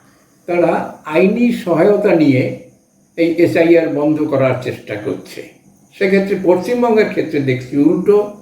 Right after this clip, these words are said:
তারা এটাকে আপত্তি করলেও,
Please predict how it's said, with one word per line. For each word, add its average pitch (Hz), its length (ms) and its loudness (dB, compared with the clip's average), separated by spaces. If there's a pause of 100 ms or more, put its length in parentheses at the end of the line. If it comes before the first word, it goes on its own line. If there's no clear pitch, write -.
(500)
তারা 180 400 0
এটাকে 175 420 0
আপত্তি - 600 -2
করলেও, 143 720 2